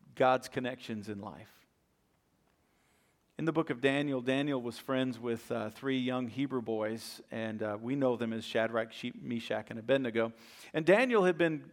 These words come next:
promoted greatly in Babylon, and he used his influence to get some jobs for his best friends. And this is what it says. And these jobs were God's plan for these friends, and Daniel was used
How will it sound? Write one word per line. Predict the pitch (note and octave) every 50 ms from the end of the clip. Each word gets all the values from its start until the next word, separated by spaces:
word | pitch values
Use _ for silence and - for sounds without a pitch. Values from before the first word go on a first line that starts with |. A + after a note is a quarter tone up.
| - _
promoted | - D3+ C#3+ D#3+ G3 G#3+ F3 D3 A#2+ A#2
greatly | D3+ F#3 G3 F#3+ D#3+ C#3 B2+
in | A#2+ A2+
Babylon, | A2 C#3+ D3+ E3 F3+ F3 D#3+ C#3 B2+ A#2+ A2+ A#2 A#2+ - - - - - - - - - _ -
and | D3+ D#3+ D#3+
he | E3 F#3
used | F3 F3 G3+ A#3 C4+ C#4+ B3 -
his | A3 F3+ - -
influence | - G#3 G#3+ A3 G#3+ - F#3+ F3 E3 D#3 D3 C#3+ -
to | - - F3
get | D3 E3+ G3 G#3+ G3+ -
some | - F3+ E3 C#3+
jobs | C3+ F3+ F#3+ G#3 G3+ E3 -
for | - - D#3+ D3
his | C#3 D3+ C#3 B2
best | B2 D#3 D3+ D3 - -
friends. | - G3 G#3+ A3+ G#3+ F3 D3+ C3+ C#3
And | D#3 D#3+ F3
this | G3+ G#3+ - A#3+
is | G#3 F3+
what | G#3 G#3+ G3
it | E3+ -
says. | - - F3+ E3 D3 B2 A#2 A2+ - - - - - - - - -
And | - F3 F#3+ G3 G3 F#3+ E3+
these | G3+ G#3 F#3 D#3
jobs | G3 A#3 A#3+ A#3 A3+ G#3+ - F#3+
were | F#3+ F#3
God's | E3 F3 G3 G3+ G#3+ G#3 -
plan | - - A3+ A3+ A3 A3 G#3 F#3
for | - F#3
these | E3+ E3 F3 D#3+ -
friends, | - - A3+ A#3 A3 G3 E3+ D#3
and | E3 D#3+ D3
Daniel | G#3 A3 A#3 C4 C4+ B3+ A3+ G3 F3
was | E3 D3+ C#3 C#3+ D#3+
used | G3+ A#3 C4 C4 A#3 G3+ E3+ C#3+ - -